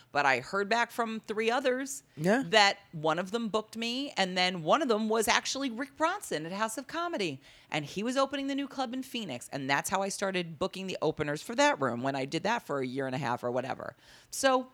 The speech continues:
Speaker 1: reach out to bookers, send a video, be concise,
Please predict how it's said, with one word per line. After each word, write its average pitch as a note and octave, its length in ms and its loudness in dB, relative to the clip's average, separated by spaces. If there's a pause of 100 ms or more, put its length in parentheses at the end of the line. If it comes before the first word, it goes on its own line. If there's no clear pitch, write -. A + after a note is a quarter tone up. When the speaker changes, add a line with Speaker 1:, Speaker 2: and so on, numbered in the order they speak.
(120)
Speaker 1:
reach A#3+ 440 0
out D#4 220 6
to D4 100 -6
bookers, C4+ 600 0 (300)
send G3+ 380 2
a C4 40 2
video, B3 640 2 (320)
be C#4 180 2
concise, D#4+ 1080 0